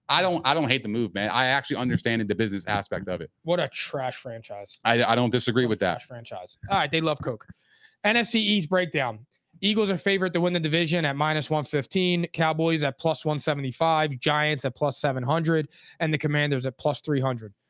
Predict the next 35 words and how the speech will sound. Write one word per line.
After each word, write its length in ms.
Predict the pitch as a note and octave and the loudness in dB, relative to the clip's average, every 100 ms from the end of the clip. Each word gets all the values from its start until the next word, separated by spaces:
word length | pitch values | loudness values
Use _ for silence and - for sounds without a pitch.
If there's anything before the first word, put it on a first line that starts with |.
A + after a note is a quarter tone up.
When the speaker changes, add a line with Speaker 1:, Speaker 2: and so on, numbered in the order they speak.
| _ _ _ | _ _ _
Speaker 2:
Who 100 | - | 0
do 60 | F3+ | 2
you 100 | F#3+ | 4
have 140 | F3+ | 2
winning 320 | D3 E3+ F#3+ F#3+ | 2 2 2 0
the 100 | F#3 | 0
East, 400 | F#3 F#3+ - - _ | 2 2 -2 -12 _
and 200 | D#3+ D3+ | 0 2
who 120 | D3 | 2
do 60 | D#3 | 0
you 60 | |
think 180 | D#3 D3+ | 0 0
is 80 | C#3+ | 0
the 80 | C3+ | 0
best 220 | C3+ B2 | 0 -2
value? 460 | A#2 B2 A#2+ G#2 F#2+ - _ _ _ _ _ _ _ _ _ _ _ _ _ _ _ _ _ _ _ _ | -2 -2 -2 -6 -12 -16 _ _ _ _ _ _ _ _ _ _ _ _ _ _ _ _ _ _ _ _
Speaker 1:
To 100 | - | 2
me, 280 | B2+ D3 B2+ | 4 6 4
this 200 | A#2 - | 2 0
is, 360 | A2+ G2 - - _ _ _ _ _ _ _ _ _ _ | -2 -4 -10 -16 _ _ _ _ _ _ _ _ _ _
it 120 | A#2+ | 2
gonna, 160 | C3 C3 | 4 4
it's 160 | B2+ | 2
gonna 120 | D3+ | 2
be 40 | B2+ | 2
a 20 | |
close 220 | - G#2+ | 2 -2
division, 400 | - G2 F#2 D#2 | 0 -2 -2 -4
but 80 | - | -6
the 160 | A#2+ B2 | -2 2
Eagles 320 | C#3+ C#3 C3 | 4 4 4
are 100 | B2 | 2
the 60 | G#2 | 4
best 240 | G#2+ G#2+ | 2 2
team 360 | - A#2 A2 | 0 2 2